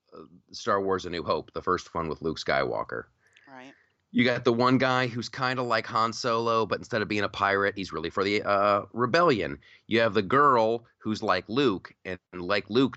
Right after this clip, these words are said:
Speaker 1: desperately wanted to leave his desert planet, she desperately wants to stay on her de-, uh, planet. You had the, the little R two unit. You gotta get these plans. They're super important. They blew up the, it's the, it's the exact same movie,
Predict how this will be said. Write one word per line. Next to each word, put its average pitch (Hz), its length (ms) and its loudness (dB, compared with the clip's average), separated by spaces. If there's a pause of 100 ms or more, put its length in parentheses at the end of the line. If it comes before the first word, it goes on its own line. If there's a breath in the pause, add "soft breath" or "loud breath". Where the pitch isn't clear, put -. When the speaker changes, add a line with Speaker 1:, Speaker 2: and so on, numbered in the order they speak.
(140)
Speaker 1:
desperately 107 500 -2
wanted 101 280 -2
to 95 40 0
leave 147 380 0
his 90 240 -2
desert 85 500 -2
planet, 90 460 -2
she 123 240 -4
desperately 98 420 -2
wants 92 260 -4
to 98 120 -6
stay 85 760 0
on 78 180 0
her 78 200 -2
de-, 73 280 -4
uh, 62 240 0 (200)
planet. 64 420 -6 (380 loud breath)
You 104 160 2
had 110 160 0
the, 110 160 4 (420)
the 117 140 2
little 127 280 4
R 127 220 4
two 156 300 4
unit. 98 420 2
You 95 80 -8
gotta 113 200 0
get 117 160 -4
these 110 160 -4
plans. 107 600 -2
They're 92 120 -2
super 110 300 0
important. 107 540 0
They 82 100 -2
blew 95 220 0
up 117 120 2
the, 113 120 2
it's - 140 -8
the, 127 120 0
it's 131 160 0
the 127 140 4
exact 120 400 0
same 104 240 -4
movie, 87 460 -4